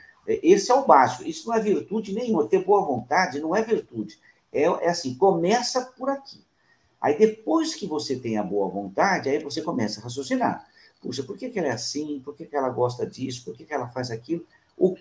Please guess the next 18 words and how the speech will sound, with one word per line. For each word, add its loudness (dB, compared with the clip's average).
que -4
que -4
eu 4
posso 4
fazer -4
pra 0
ajudar, -2
pra 4
colaborar?" 2
De -2
repente, 2
a 0
pessoa 0
tá -8
passando -4
por -4
alguma -2
dificuldade. -4